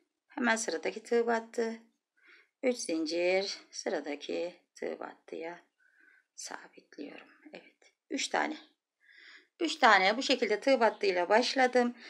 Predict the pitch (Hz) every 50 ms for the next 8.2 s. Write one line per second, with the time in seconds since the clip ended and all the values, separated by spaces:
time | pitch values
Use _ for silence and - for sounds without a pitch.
0 | - - _ - 277 - 320 294 277 294 285 285 277 277 262 254 233 214 214 -
1 | - - 285 285 285 - - 285 269 262 254 254 - 277 - 269 262 - - 269
2 | 262 339 - - - 320 247 226 226 226 - 302 294 285 - - 233 202 208 202
3 | - - 180 180 175 - - - 247 254 262 262 254 262 262 - - - _ _
4 | _ _ - - _ _ _ _ _ _ _ _ _ _ _ - - - _ -
5 | - 277 254 202 165 302 165 165 175 185 196 196 - - - 233 107 - 185 175
6 | - - - 170 165 175 214 214 - - - 170 165 160 175 180 185 - - -
7 | 180 170 165 160 156 - - 170 - - 180 - - - - - - 156 151 147
8 | 143 143 139 139